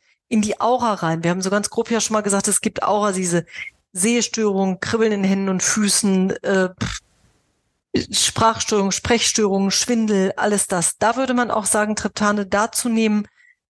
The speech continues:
wäre auch nicht eine gute Idee, weil die werden manchmal nicht gut aufgenommen, sondern die sollte man erst dann nehmen, wenn der Kopfschmerz da ist. Der Beipackzettel ist lang, weil eben irre viel, äh,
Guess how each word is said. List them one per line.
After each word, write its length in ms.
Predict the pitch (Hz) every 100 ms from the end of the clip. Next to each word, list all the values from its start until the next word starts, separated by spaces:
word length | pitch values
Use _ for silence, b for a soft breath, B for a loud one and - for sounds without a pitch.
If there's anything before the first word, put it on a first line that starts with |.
| -
wäre 120 | -
auch 120 | 233
nicht 180 | 254 -
eine 80 | 240
gute 220 | 220 233
Idee, 240 | 208 220
weil 100 | 214
die 140 | 214 208
werden 200 | 214 214
manchmal 300 | 214 - 226
nicht 180 | 202 -
gut 140 | 220
aufgenommen, 600 | - 233 - 202 170 165
sondern 280 | 170 175 175
die 100 | 180
sollte 280 | 202 202 214
man 80 |
erst 240 | 185 190 -
dann 160 | 208
nehmen, 300 | 214 208 208 208 B B _ -
wenn 120 | 202
der 100 | 202
Kopfschmerz 600 | - 240 - 196 165 -
da 200 | 160 160
ist. 300 | - - - b b b b
Der 80 | 196
Beipackzettel 680 | 214 254 285 247 233 214 185
ist 180 | 185
lang, 420 | 190 202 262 302 220
weil 200 | 220 202
eben 320 | 220 214 208 _
irre 200 | - 294
viel, 640 | 285 - 262 247 240 233 - -
äh, 260 | 220 214